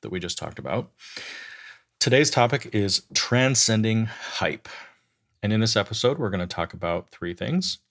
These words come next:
First, hype is king. Second, smoke and mirrors. And finally, excited versus interested.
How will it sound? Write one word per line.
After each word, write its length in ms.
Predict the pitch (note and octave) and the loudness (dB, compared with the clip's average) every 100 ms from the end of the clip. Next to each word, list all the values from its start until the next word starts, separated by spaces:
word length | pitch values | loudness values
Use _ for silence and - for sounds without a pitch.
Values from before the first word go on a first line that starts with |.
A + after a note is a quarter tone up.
| _ _ _ _ | _ _ _ _
First, 520 | - A2 C#3 - - _ _ _ _ | 0 0 0 -6 -8 _ _ _ _
hype 380 | - G2+ A2+ A2+ - | -4 -2 -2 -4 -8
is 260 | G2+ F#2 F2+ | -4 -4 -6
king. 580 | - - A2+ E3 F#3+ F3+ - _ _ _ - _ - | -6 -2 0 2 0 -2 -12 _ _ _ -20 _ -8
Second, 480 | - A#2 A#2 D#3 - | -2 0 0 -4 -4
smoke 360 | - - G#2 G2+ | -6 -2 -2 0
and 100 | F#2 | 0
mirrors. 500 | B2 C#3 C#3 C3 - _ | 2 2 2 0 -6 _
And 220 | A#2+ B2 | -2 -2
finally, 540 | A2+ G2 G2+ G2+ G2+ G2+ - _ | 2 2 2 0 -2 -4 -12 _
excited 600 | G#2 - - F2 F2 E2+ | -6 0 2 2 2 -2
versus 500 | E2 E2+ - F2 - - _ | -4 -6 -4 -4 -4 -6 _
interested. 540 | - - - - - | -14 -12 -10 -10 -10